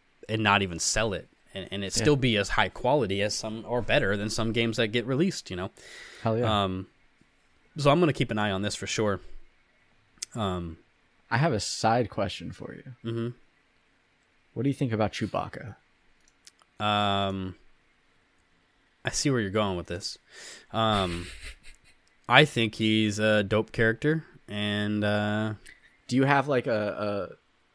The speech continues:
Speaker 2: a, a feeling of family with him? Does, like, does it hurt you, like, if somebody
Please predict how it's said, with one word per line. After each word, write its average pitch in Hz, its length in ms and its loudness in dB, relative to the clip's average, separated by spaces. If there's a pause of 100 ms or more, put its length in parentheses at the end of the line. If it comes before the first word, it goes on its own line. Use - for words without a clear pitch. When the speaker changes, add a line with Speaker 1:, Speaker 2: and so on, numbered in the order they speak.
(140)
Speaker 2:
a, - 40 -4
a - 20 -2
feeling 107 420 -2
of 101 100 -8
family 110 440 0
with 107 160 0
him? 107 300 -4 (140)
Does, 104 160 -8
like, 104 260 -4
does 101 140 -4
it 92 100 -2
hurt 104 320 -4
you, 104 240 0
like, 98 300 -6 (140)
if 101 120 -4
somebody 104 560 -4